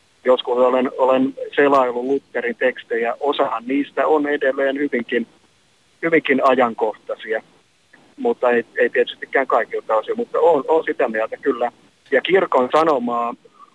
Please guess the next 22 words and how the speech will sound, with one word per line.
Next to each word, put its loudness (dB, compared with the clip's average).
varmasti -2
on -6
syytä -10
tarkastella -4
Suomessakin -2
hyvin -4
kriittisesti -2
ja, 2
ja 0
uutta 0
rakentavasti. -4
Mä -6
jaksan -2
niin -2
kuin -8
jatkuvasti 0
hämmästellä -2
sitä, -2
että -10
kun -8
toisaalta 0
puhutaan -2